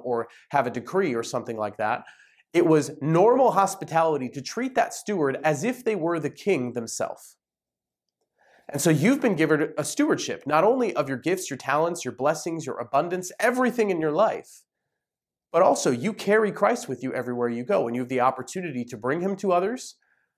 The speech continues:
or to be an obstacle to people seeing him in you.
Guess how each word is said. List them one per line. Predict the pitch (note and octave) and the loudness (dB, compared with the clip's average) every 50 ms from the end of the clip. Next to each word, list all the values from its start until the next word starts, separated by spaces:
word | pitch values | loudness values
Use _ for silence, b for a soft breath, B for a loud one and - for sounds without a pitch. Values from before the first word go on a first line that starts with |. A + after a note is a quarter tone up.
| _ _ _ _ | _ _ _ _
or | - D3+ E3 F#3+ | 4 6 6 6
to | F#3 - E3 | 4 2 2
be | D3 D#3+ | 2 4
an | D#3+ | 6
obstacle | D#3 E3 G#3 A#3 - - - C#3+ - A#2 G#2+ A2 | 6 6 4 4 0 -2 -2 -2 -2 -2 -4 -4
to | - C3+ | -6 -8
people | A#2+ - B2+ - B2+ B2 | -8 -8 -8 -8 -8 -8
seeing | - - B2+ B2 B2 A#2 | -6 -6 -6 -6 -6 -6
him | A#2+ A#2+ A#2 | -8 -8 -6
in | - - G3 F#3+ - | -4 -4 -4 -4 -4
you. | - - - | -6 -10 -14